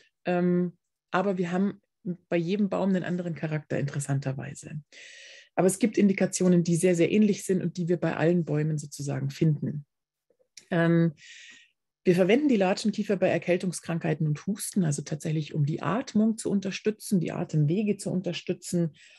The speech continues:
Ähm, wir haben eine stark immunstimulierende Wirkung. Latschenkiefer enthält eben auch einen sehr großen Anteil an Monoterpenen, einen kleinen Anteil an Sesquiterpenen und noch einen kleinen Anteil an Estern.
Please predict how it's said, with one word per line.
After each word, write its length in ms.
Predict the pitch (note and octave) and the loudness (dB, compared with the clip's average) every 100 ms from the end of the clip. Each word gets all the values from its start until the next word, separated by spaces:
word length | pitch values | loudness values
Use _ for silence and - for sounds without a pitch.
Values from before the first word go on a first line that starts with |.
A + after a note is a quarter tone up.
| _ - | _ 0
Ähm, 360 | E3 D#3+ D#3+ D3 | 4 6 4 2
wir 120 | D#3 | 0
haben 120 | F3+ | 2
eine 120 | E3+ | 2
stark 460 | D3 - F3+ A3 - | 0 -4 -6 -8 -4
immunstimulierende 1300 | - D#3 F3 C4 C#4 - G#3+ G3+ F#3+ G3+ A3 F#3+ E3+ | 4 6 6 4 2 2 4 6 6 4 4 4 2
Wirkung. 380 | G3 G#3+ G#3+ F3+ | 0 0 0 0
Latschenkiefer 640 | E3+ F3 - F#3 F#3+ - | 0 -4 -8 -8 -8 -4
enthält 360 | - D3+ F3 F#3 | -4 -2 -2 0
eben 200 | E3 - | 0 0
auch 140 | - | 0
einen 100 | F3 | 0
sehr 260 | D3+ D#3+ A#3 | 0 2 0
großen 480 | - F3 A3 G#3 - | 0 0 0 -2 0
Anteil 560 | G3 G#3 F#3 F3+ F3 F3 - - - | 2 2 2 4 4 0 -10 -14 2
an 120 | D#3 | 6
Monoterpenen, 1080 | D#3 A3 A#3 A3+ F#3+ - F#3 F#3+ F#3 F#3 F#3 - _ _ | 8 8 4 2 -2 -2 0 2 4 2 -2 -14 _ _
einen 240 | E3 D#3 | -2 -2
kleinen 440 | D3+ - F3+ G#3 G#3 | 0 2 4 6 4
Anteil 340 | F3+ F#3 F3 | 2 0 0
an 80 | D#3+ | 0
Sesquiterpenen 840 | D3+ F3 - F3 D#3+ D3 F3 E3 D#3 | 0 -4 -4 -4 -6 -4 0 2 0
und 120 | D#3 | 0
noch 160 | E3+ F3 | -2 -2
einen 60 | |
kleinen 340 | - E3 D#3+ - | -2 2 2 2
Anteil 300 | D3+ D#3+ D3 | -2 0 0
an 120 | C#3 | 0
Estern. 600 | F#3 A#3+ - G#3+ G#3 G#3+ | 0 -2 0 2 2 0